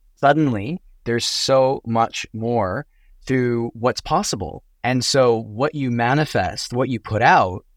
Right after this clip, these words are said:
is what you'll get back in return. And that's powerful, you know, insight for me as I spoke to Ashish, as I hear you, and as I spoke to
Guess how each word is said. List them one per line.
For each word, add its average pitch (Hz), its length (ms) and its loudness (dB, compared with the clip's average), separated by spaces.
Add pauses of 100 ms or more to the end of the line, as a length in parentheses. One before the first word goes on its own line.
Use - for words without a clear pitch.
(200)
is 123 160 -2
what 123 180 0
you'll 120 140 0
get 110 180 0
back 107 220 -2
in 104 100 -2
return. - 460 -6 (160)
And 123 220 -2
that's - 420 0
powerful, 139 800 0 (180)
you 135 120 -2
know, 110 160 2
insight 131 480 2
for 127 100 -4
me 139 240 2
as 113 140 -2
I 110 80 2
spoke 107 300 0
to - 80 -4
Ashish, 110 440 0
as 104 80 -6
I 98 80 -4
hear 113 240 -2
you, 117 300 0
and 110 80 0
as 98 100 -4
I 98 80 -2
spoke 92 280 -8
to 101 200 -8